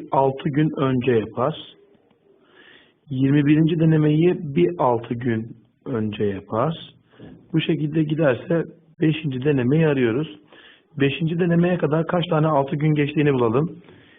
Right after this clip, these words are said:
Yirmi üç eksi beş çarpı altı gün geçecektir. On sekiz çarpı altı. Altı kere sekiz, kırk sekiz. Elde var dört. Altı kere bir, altı. Dört ekledi. Yüz sekiz. Yüz sekiz gün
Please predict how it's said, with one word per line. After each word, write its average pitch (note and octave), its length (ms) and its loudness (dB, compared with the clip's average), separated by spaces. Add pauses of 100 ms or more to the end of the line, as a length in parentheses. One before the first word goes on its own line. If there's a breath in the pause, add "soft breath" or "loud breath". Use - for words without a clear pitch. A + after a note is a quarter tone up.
(220 loud breath)
Yirmi D3 360 4
üç E3 220 2 (100)
eksi D3 420 -4
beş D3 220 6 (840)
çarpı C3 420 2
altı C#3+ 320 2
gün B2 180 -2
geçecektir. A#2 760 -4 (800 soft breath)
On D#3+ 160 4 (100)
sekiz B2+ 400 -4 (100)
çarpı A#2+ 340 0
altı. B2+ 520 -2
Altı C#3 280 -2
kere C3 220 -2
sekiz, - 360 -10
kırk C#3+ 260 -6
sekiz. D3 300 -2
Elde C3 260 0
var A2 300 -2
dört. D#3+ 200 0
Altı C#3 240 -4
kere C3 200 0
bir, A#2+ 60 -2
altı. A#2 280 -2
Dört C3 220 -2
ekledi. B2+ 400 -6
Yüz D3 220 -6
sekiz. D#3+ 320 -6 (960 loud breath)
Yüz C#3+ 220 -2
sekiz C#3+ 560 -2
gün E3+ 500 2